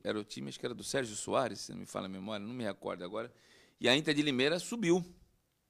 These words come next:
Subiu junto com o Santo André, o ano passado, que foi dirigido pelo Elano e manteve-se na primeira divisão. E esse ano, pelo jeito, vai ser mantido. Com a vitória ontem, foi a doze pontos e deve, inclusive, enfrentar o Corinthians na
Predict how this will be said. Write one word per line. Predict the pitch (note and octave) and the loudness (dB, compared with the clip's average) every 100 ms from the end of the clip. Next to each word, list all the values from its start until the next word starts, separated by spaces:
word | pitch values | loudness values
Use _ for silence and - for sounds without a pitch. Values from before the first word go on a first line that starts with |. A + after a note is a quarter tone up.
| _ _ _ _ _ | _ _ _ _ _
Subiu | - A#2 B2+ | -2 2 2
junto | C#3 | 2
com | D3 | 0
o | D#3+ | 0
Santo | D#3 E3 F3+ | 0 0 0
André, | F3 A#2 B2+ - _ _ _ | 4 2 2 -6 _ _ _
o | - | -6
ano | G2 | -6
passado, | G#2+ A2 - G#2 - | 2 0 2 0 0
que | |
foi | - A#2+ | -4 -2
dirigido | B2 A#2+ A2+ - | -2 -2 -4 -2
pelo | A#2 B2+ | -2 0
Elano | A#2+ G#2+ C3 | 0 -2 -4
e | C3 | -4
manteve-se | G#2+ A2+ G#2+ G#2+ - | -2 -2 0 -2 -2
na | G#2+ | -6
primeira | A2 G#2 A2 | -4 -4 -4
divisão. | A#2 C3+ G#2+ | -6 -6 -4
E | A#2+ | -4
esse | A#2+ A2 | -6 -6
ano, | G#2+ | -4
pelo | C3 B2 | -4 -2
jeito, | A2 - | -4 -4
vai | A2+ | -4
ser | - | -4
mantido. | C#3+ C#3 G#2 G#2+ - _ _ _ _ _ - | -6 -6 -8 -8 -14 _ _ _ _ _ -4
Com | |
a | G2 | 0
vitória | G2 A2 A2+ | 2 6 6
ontem, | G#2+ A#2 B2+ | 6 2 0
foi | C3 | 2
a | A2+ | 4
doze | A#2 D3+ D3+ | 4 2 0
pontos | - C3 F#3 | 0 0 -2
e | G#3 | 4
deve, | C#3+ G#3 | 4 4
inclusive, | G#3 D3+ A2+ E3 A3 | 0 0 2 -2 -2
enfrentar | G3+ E3 A#2+ A#2 | -4 -4 2 4
o | D#3 | 4
Corinthians | F3+ F3 A#2+ E3 F3 | 4 2 2 0 -6
na | F3 G3+ E3+ | -8 -10 -12